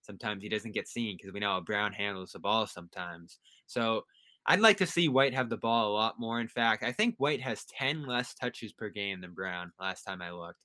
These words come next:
And that's something that should probably balance out, especially the way Brown and,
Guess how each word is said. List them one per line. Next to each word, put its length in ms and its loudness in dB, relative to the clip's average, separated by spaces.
And 300 0
that's 180 0
something 280 0
that 100 0
should 160 -4
probably 320 4
balance 500 0
out, 200 4
especially 380 -2
the 80 0
way 160 2
Brown 460 -2
and, 240 -6